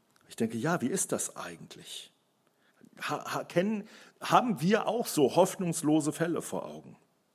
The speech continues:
Und würden wir merken, wenn die auf den Baum steigen? Wem versperren wir eigentlich die Sicht auf Jesus?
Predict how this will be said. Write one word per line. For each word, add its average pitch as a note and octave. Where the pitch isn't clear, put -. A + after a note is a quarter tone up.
Und A#2+
würden G#3
wir C#3+
merken, C#3+
wenn C#3
die C#3
auf B2+
den C3+
Baum C#3
steigen? -
Wem D3+
versperren D3+
wir D#3
eigentlich F#2+
die F#2+
Sicht B2
auf B2
Jesus? F2+